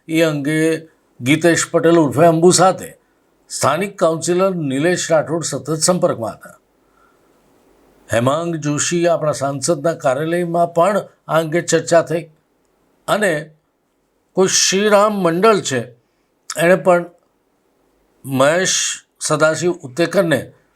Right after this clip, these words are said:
વડોદરા પાછા કઈ રીતે મોકલવા, એ અંગે ચર્ચા વિચારણા કરી. દર્શક મિત્રો, આજે સવારે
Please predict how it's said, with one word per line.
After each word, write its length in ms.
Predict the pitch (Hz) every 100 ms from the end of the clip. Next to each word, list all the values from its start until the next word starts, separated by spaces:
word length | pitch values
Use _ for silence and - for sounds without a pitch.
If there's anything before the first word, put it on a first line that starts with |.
| _
વડોદરા 440 | 131 160 165 180 170
પાછા 380 | 165 139 156
કઈ 160 | 170 160
રીતે 160 | 147 170
મોકલવા, 520 | 190 208 175 113 - _ _ -
એ 120 | 175
અંગે 260 | 160 139 156
ચર્ચા 340 | 147 123 127
વિચારણા 380 | 113 95 123 135
કરી. 300 | 135 95 - _ _ _ _ _ _ _ - - 139
દર્શક 220 | 131 143
મિત્રો, 160 | 147
આજે 240 | 131 127 151
સવારે 480 | 127 165 147 -